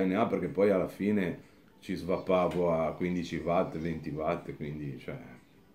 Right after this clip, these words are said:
non so che cosa ci possa essere di diverso da un D N A, cioè, svappare a quindici watt, venti watt, ventidue,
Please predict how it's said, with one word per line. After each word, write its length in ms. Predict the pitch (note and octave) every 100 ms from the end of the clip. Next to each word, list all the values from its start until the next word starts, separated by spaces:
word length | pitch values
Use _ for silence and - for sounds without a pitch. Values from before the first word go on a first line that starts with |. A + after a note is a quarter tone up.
| - - - - - - - - -
non 140 | E2
so 160 | - G2+
che 200 | E2+ -
cosa 260 | G2+ F2+
ci 120 | E2+ E2+
possa 320 | F#2 F2+ F2+
essere 360 | E2+ - F2
di 120 | E2 E2
diverso 400 | F2 F2+ E2+ E2
da 100 | F2
un 140 | F2
D 60 | F2
N 300 | F2+ F2 E2+
A, 360 | F2+ F#2+ - - - - - - -
cioè, 300 | - G#2 - - - - - - - - - - - - - - - -
svappare 720 | E2+ G2 - G#2+ A#2+ A#2+ A#2 -
a 120 | F#2+
quindici 440 | - G#2 G#2+ -
watt, 460 | F#2+ F#2+ D#2 - F2
venti 320 | F2 F#2 F2+
watt, 480 | F2 F2+ E2 - E2+
ventidue, 960 | F2+ F2 F#2+ F#2+ F#2+ E2 D#2 D2+ D2+